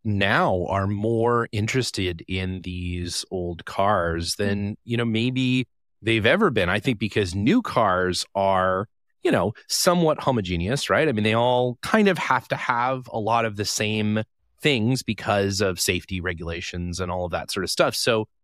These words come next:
Speaker 1: cars, generally speaking, sort of look and kind of feel more or less the same. I mean, obviously they're different and whatever, that's fine, but nothing like an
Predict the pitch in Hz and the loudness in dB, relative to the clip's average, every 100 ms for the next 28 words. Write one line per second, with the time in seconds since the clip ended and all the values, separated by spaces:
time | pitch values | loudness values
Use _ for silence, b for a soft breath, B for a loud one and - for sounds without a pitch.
0 | _ - - 170 165 143 107 127 113 107 | _ -8 -2 2 2 2 0 -2 0 -2
1 | 104 104 - 226 233 131 101 101 104 - | -2 -2 -4 -4 -4 0 0 0 -4 -4
2 | - 151 135 120 95 101 127 - - - | -2 2 2 2 -2 0 0 0 -10 -6
3 | 101 98 - 113 190 - 202 202 190 180 | -6 -4 -2 -2 -2 2 4 6 6 2
4 | B B B 415 311 175 143 - 120 92 | B B B 4 6 6 4 0 -2 -4
5 | 80 95 117 117 110 - 101 92 190 185 | -4 -4 -2 0 0 0 0 2 2 2
6 | 156 131 117 107 107 98 - 156 110 104 | 2 2 2 0 0 -2 0 0 0 2
7 | 113 107 _ _ - 139 180 - 147 120 | 2 0 _ _ 0 2 2 0 -4 0
8 | 113 113 104 104 95 | 0 0 0 0 0